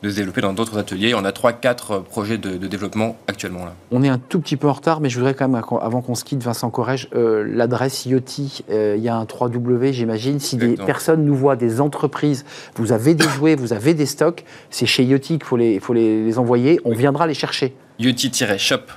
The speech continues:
Speaker 1: point F R. Effectivement, on viendra chercher les jouets, quels que soient les états, on se débrouille, c'est notre métier.
Speaker 2: Partout en France, hein, Vincent ?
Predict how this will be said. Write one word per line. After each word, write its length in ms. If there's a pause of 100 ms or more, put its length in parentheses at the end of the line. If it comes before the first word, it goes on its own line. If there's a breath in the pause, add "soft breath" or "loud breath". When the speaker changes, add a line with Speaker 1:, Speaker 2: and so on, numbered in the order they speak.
(420)
Speaker 1:
point 220 (100)
F 140
R. 260 (380 loud breath)
Effectivement, 480 (120)
on 80
viendra 200
chercher 260
les 120
jouets, 240
quels 120
que 120
soient 160
les 100
états, 320
on 80
se 60
débrouille, 380
c'est 100
notre 260
métier. 340
Speaker 2:
Partout 340
en 40
France, 300
hein, 60
Vincent ? 300